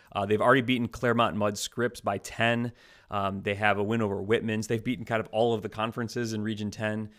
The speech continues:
uh, strong teams in those conferences. They're gonna have two games against Saint Thomas already, but, you know, already beaten those teams, already beaten Hardin Simmons, um, Texas Lutheran Southwestern this past week.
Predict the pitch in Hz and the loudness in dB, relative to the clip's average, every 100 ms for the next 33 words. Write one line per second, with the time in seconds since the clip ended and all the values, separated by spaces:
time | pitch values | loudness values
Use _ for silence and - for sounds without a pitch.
0 | - - 104 95 - 113 110 110 104 98 | -20 -14 -8 -8 -4 -2 -2 -4 -4 -6
1 | 98 104 101 98 104 107 147 123 120 - | -6 -8 -8 -6 -4 -2 0 2 2 2
2 | 120 117 113 104 104 - 101 - 107 107 | -2 -2 -4 -6 -8 -8 -8 -4 -4 -2
3 | 92 - 101 104 101 101 98 107 101 101 | -6 -6 -4 -4 -4 -4 -4 -2 -4 -4
4 | - 131 117 117 113 107 110 - 117 107 | -2 0 0 -2 -2 0 -2 -2 -2 0
5 | 107 104 104 95 101 101 107 98 - 110 | 0 0 -2 -4 -6 -2 -2 -2 -4 -4
6 | 104 104 - - - - - 101 98 98 | -2 -4 -8 -16 -20 -20 -8 -4 -4 -6
7 | - _ - 120 - 104 113 113 107 - | -14 _ -6 -4 -4 -6 -6 -4 -6 -2
8 | 107 104 - - 113 104 - 101 98 - | -2 -2 -12 -6 -2 -2 -4 -8 -8 -2
9 | 107 - 110 107 98 | -2 -2 -6 -6 -8